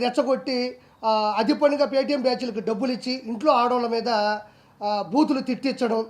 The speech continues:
ఇవన్నీ కూడా జగన్మోహన్ రెడ్డి స్వయం కృపాదం అని చెప్పుకోవాలి. ఈరోజు ఓటమికి కారణం సొంత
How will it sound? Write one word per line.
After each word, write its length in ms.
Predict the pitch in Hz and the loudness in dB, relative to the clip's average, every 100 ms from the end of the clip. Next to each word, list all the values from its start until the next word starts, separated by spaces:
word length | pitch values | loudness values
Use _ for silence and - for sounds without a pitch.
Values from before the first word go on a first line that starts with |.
| - _ _ _ _ 262 | -10 _ _ _ _ 4
ఇవన్నీ 260 | 285 294 320 294 | 6 6 2 2
కూడా 180 | 285 320 226 | 2 0 0
జగన్మోహన్ 540 | 247 277 277 277 254 233 | 0 2 6 6 4 0
రెడ్డి 240 | 240 202 262 277 - _ _ _ _ - | -2 -2 -4 -6 -14 _ _ _ _ -10
స్వయం 280 | 240 247 262 | -2 -2 0
కృపాదం 360 | 240 226 233 226 | -4 -2 -2 -2
అని 100 | 220 | -2
చెప్పుకోవాలి. 440 | 214 - 233 226 220 214 | -6 -6 -4 -2 -2 -4
ఈరోజు 240 | 214 226 214 202 | -4 -2 -2 -4
ఓటమికి 340 | 214 226 226 202 | -4 -6 -6 -4
కారణం 300 | 202 208 214 - _ _ _ _ - | -4 -4 -8 -12 _ _ _ _ -4
సొంత 260 | 254 277 | -2 0